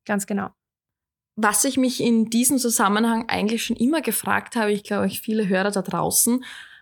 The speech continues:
Speaker 2: ähm, wenn ich jetzt mit diesem Antibiotikum gewisse oder allgemeine meine Bakterien, äh, vernichtet habe, sind die für immer weg?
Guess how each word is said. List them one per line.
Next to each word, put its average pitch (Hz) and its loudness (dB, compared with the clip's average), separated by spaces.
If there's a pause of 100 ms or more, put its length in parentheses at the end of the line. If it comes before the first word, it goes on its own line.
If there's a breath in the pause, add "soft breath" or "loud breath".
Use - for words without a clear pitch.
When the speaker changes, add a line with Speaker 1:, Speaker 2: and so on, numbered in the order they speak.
(140)
Speaker 2:
ähm, 180 0 (200)
wenn 208 2
ich 262 0
jetzt 254 -2
mit 214 2
diesem 214 0
Antibiotikum 196 0 (680 loud breath)
gewisse 214 2
oder 202 0
allgemeine 190 2 (140)
meine 190 2
Bakterien, 202 0 (260)
äh, 185 2
vernichtet 208 0
habe, 170 0 (260)
sind 180 0
die 196 2
für 196 -4
immer 190 0
weg? - -2